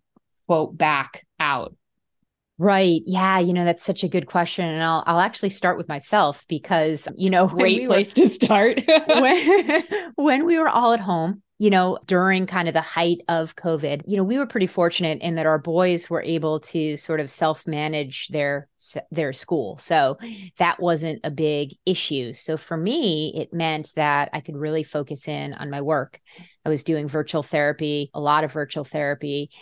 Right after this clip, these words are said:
Speaker 2: And there was, you know, I was able to, the schedule was perfect. It, it worked great, to be honest. When things started opening up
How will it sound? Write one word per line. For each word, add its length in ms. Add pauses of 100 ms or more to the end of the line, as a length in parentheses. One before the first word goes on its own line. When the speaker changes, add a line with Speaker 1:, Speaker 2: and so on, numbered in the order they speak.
(200)
Speaker 2:
And 140
there 80
was, 320
you 80
know, 220
I 100
was 140
able 180
to, 300
the 100
schedule 400
was 200
perfect. 600
It, 240
it 120
worked 220
great, 360
to 100
be 100
honest. 380
When 680
things 380
started 400
opening 360
up 480